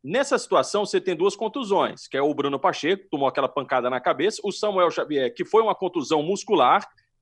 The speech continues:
provavelmente fruto desse esforço, dessa sequência, e aí uma opção que até, até onde a gente sabe é opção, e muito provavelmente porque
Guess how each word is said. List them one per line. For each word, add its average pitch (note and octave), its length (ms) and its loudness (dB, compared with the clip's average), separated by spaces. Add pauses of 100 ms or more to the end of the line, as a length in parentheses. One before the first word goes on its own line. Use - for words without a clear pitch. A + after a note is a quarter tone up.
provavelmente E3 880 4
fruto D#3 300 0
desse C#3+ 220 -2
esforço, F#3 420 2
dessa C#3+ 260 0
sequência, F3 640 -4 (320)
e G3+ 120 4
aí G3 200 4
uma A#3 160 2
opção A3 520 0 (200)
que F#3+ 220 4
até, E3 340 2
até F#3 400 2
onde F3 200 2
a C#3 60 4
gente C#3 180 -6
sabe A3 240 4
é - 20 6
opção, G3+ 540 2 (320)
e F#3 100 0
muito F#3 260 2
provavelmente G3+ 600 2
porque D#3+ 380 0